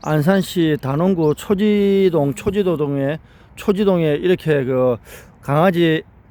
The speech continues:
그 운동센터가 있다는 게 정말 믿기지가 않고요. 이거 무료로 운영되고 있네요. 시에서, 어, 구에서도 운영할 수 있겠고, 어, 그리고 주변 산책로가 아주 멋집니다. 송림입니다. 홍송,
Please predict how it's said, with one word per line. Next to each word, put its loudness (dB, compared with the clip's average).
그 -4
운동센터가 2
있다는 0
게 0
정말 0
믿기지가 0
않고요. 0
이거 -4
무료로 2
운영되고 0
있네요. -2
시에서, 0
어, -10
구에서도 0
운영할 0
수 -8
있겠고, -4
어, -8
그리고 -2
주변 0
산책로가 -4
아주 -2
멋집니다. -2
송림입니다. 4
홍송, 0